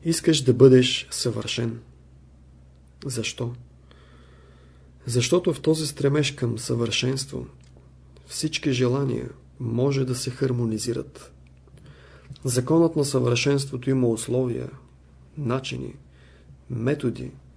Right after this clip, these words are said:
да хармонизира всички противоречиви желания в света. Висшите същества над нас, разбирам висшите същества, които огръщат нашето съзнание, проникват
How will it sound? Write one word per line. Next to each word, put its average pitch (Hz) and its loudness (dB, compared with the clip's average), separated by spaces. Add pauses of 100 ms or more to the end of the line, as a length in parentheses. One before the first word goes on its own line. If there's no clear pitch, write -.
(340)
да 139 0
хармонизира 127 2
всички - -8
противоречиви 135 -2
желания 127 0
в - -12
света. - -10 (1700)
Висшите 160 -2
същества 135 -2
над 127 -2
нас, 131 -6 (600)
разбирам 123 4
висшите 123 -6
същества, 135 -6 (540)
които 131 0
огръщат 131 0
нашето 123 -2
съзнание, 120 -4
проникват 123 -6